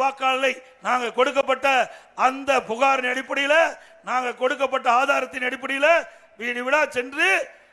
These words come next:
போலி வாக்காளர்கள் இன்றைக்கு பெரம்பூர்லயும், இன்னைக்கு ஆர் கே நகர்லயும் இன்றைக்கு நீக்கப்படுகிற சூழ்நிலை வந்திருக்குது. பெரம்பூர்ல வழக்கு நிலுவையில் இருக்குது. இது திமுகவுடைய பித்தலாட்டம் தானே? நீ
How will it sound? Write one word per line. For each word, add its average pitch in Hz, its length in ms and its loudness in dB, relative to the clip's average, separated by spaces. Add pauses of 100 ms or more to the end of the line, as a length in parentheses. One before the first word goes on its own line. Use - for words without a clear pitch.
(160)
போலி 262 360 2
வாக்காளர்கள் 254 540 2 (460)
இன்றைக்கு 240 400 -6 (420)
பெரம்பூர்லயும், 262 800 2 (480)
இன்னைக்கு 233 320 -8
ஆர் 262 160 -2
கே 254 180 -2
நகர்லயும் 262 520 0 (440)
இன்றைக்கு 233 300 -4 (100)
நீக்கப்படுகிற 240 500 -4
சூழ்நிலை 254 260 -2 (520)
வந்திருக்குது. 240 460 0 (440)
பெரம்பூர்ல 247 560 0
வழக்கு 240 340 0
நிலுவையில் 254 300 -6
இருக்குது. 254 320 -2 (720)
இது 233 300 -8 (680)
திமுகவுடைய 277 640 0
பித்தலாட்டம் 320 520 0
தானே? 359 200 2 (1800)
நீ 190 100 -10